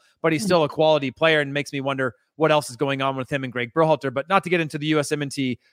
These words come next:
Speaker 1: discussion of that sort of stuff, Pulisic playing, McKennie playing. And by the way, to go back again to the quality of those players that we have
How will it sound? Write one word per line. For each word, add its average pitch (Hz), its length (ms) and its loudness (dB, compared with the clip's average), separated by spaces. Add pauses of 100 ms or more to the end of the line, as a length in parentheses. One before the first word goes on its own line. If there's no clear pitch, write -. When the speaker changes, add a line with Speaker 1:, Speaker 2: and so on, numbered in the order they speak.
(100)
Speaker 1:
discussion 147 540 -2
of 120 100 -8
that 196 180 0
sort 151 140 -4
of 131 60 -8
stuff, 135 220 0 (320)
Pulisic 170 460 -2
playing, 160 340 0 (220)
McKennie 170 460 -4
playing. 156 320 -2 (260)
And 190 160 -2
by 277 160 2
the 262 80 6
way, 156 240 2 (680)
to 190 80 -2
go 311 160 4
back 269 220 2
again 185 260 -2
to 165 100 -8
the 151 100 -4
quality 220 380 2
of 175 60 -2
those 180 160 -2
players 143 320 -2
that 131 120 -6
we 120 80 -8
have 107 260 -6